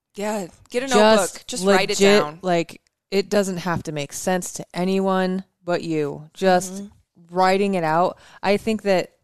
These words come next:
Speaker 2: what I'm trying to drive home here is, like, getting it out
Speaker 1: You
Speaker 2: and
Speaker 1: just have to
Speaker 2: actually
Speaker 1: get it out.
Speaker 2: even if you're not physically talking to a person, typing it out on something that isn't on the internet, like a fucking Microsoft Word.
Speaker 1: Yeah, put it in a Word file.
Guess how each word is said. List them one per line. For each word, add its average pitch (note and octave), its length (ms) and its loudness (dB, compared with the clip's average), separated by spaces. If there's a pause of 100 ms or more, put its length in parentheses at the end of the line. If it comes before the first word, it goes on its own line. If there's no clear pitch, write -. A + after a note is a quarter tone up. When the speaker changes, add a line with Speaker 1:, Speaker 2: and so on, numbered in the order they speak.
(300)
Speaker 2:
what F3+ 260 -2
I'm F3 80 -2
trying F#3 240 -2
to F3 80 -4
drive E3 220 0
home D#3+ 220 -4
here D3+ 180 -6
is, D3 120 -10
like, D3 260 -12
getting F3 280 -2
it D#3+ 100 -4
out C#3+ 160 -2
Speaker 1:
You - 120 -6
Speaker 2:
and - 20 -2
Speaker 1:
just D3+ 120 0
have E3+ 160 2
to F3 60 -2
Speaker 2:
actually E3 100 -4
Speaker 1:
get D#3 140 -2
it C#3+ 80 -4
out. C#3+ 100 -2
Speaker 2:
even C#4 140 2
if C#4+ 100 0
you're B3+ 80 -2
not A3+ 160 0
physically G3 400 -2
talking F3+ 380 -2
to F3 120 -6
a D#3 60 -4
person, G3 480 -6 (640)
typing G3 420 0
it F#3 100 2
out F3+ 360 2 (360)
on D#3 160 -4
something F3 380 -4
that D#3+ 140 -4 (120)
isn't F#3+ 400 -2 (100)
on F3 200 0
the E3+ 120 -2
internet, D3+ 360 -4
like D3 240 -6 (420)
a D3+ 140 -6 (360)
fucking D3+ 540 -4 (440)
Microsoft F3 540 -2
Word. D#3 220 -2
Speaker 1:
Yeah, G3+ 240 4
put G#3 180 -2
it A#3 100 0
in A#3+ 80 -4
a B3 60 0
Word G3+ 260 0
file. C#3 400 -4